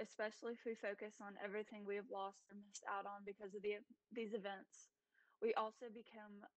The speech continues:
aware of the opportunities gained in these strange times. Whether it be realizing a new way to learn, picking up a new skill or hobby,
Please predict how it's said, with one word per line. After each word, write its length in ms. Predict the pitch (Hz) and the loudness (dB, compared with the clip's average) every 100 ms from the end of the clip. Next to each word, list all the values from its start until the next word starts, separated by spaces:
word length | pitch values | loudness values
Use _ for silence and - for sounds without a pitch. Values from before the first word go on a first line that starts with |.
| _ 214 | _ 2
aware 320 | 208 208 220 | 4 4 4
of 160 | 220 208 | 2 0
the 60 | |
opportunities 680 | 196 202 196 220 208 202 180 | -2 -2 -4 -6 -6 -6 -2
gained 400 | 208 196 190 180 | 0 0 -2 -6
in 160 | 185 | -4
these 160 | 190 - | -4 -2
strange 320 | 214 196 208 | -2 -4 -6
times. 480 | - - 82 254 - - _ _ _ _ 220 | -4 -2 0 -2 -4 -16 _ _ _ _ 6
Whether 240 | 226 226 | 8 6
it 80 | 208 | 4
be 160 | 214 | 2
realizing 640 | 202 202 208 208 247 226 214 | 4 2 2 0 -2 -6 -6
a 80 | 202 | -6
new 240 | 196 202 | -4 -4
way 80 | 208 | -2
to 80 | 208 | -4
learn, 480 | 196 196 196 190 | -6 -8 -10 -10
picking 320 | - 214 220 208 | -4 -4 -2 -4
up 160 | 202 | -4
a 80 | 202 | -4
new 160 | 202 202 | -6 -6
skill 240 | - 196 | -2 0
or 80 | 196 | 0
hobby, 560 | 190 185 196 190 190 | 0 2 4 4 2